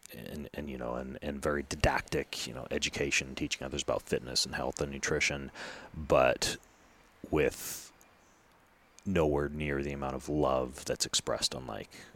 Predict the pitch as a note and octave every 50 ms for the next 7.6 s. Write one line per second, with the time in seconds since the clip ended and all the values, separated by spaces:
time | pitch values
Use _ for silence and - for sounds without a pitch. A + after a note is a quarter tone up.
0 | - D2+ D2 C#2 - - - C#2+ - - E2 D2+ - - - - C#2 C2 B1+ B1
1 | G1+ G#1+ A1+ - - D#2+ D2 B1+ A1+ C2+ D2+ D2 C2 C2 D2 C2+ C2+ C2+ - -
2 | A1+ A1+ - - - - - - - - - - - - - - - - - D#2
3 | E2 D2 C#2+ C#2+ C#2 C#2 C#2 C#2 C#2+ C2+ - - - - - - - - - -
4 | - - - - - - - - - - - - - - - - - - - -
5 | D#2+ D#2 D2 D2+ D2 - - C#2 C#2 C#2 C#2 D#2+ D#2 C#2+ C#2 C2+ C2+ C#2 D#2 D2
6 | - - - - - - - - - - - - - - D2 D2 D#2 D2+ D2 D2
7 | C#2 C2+ - - D2+ - - - - - D2+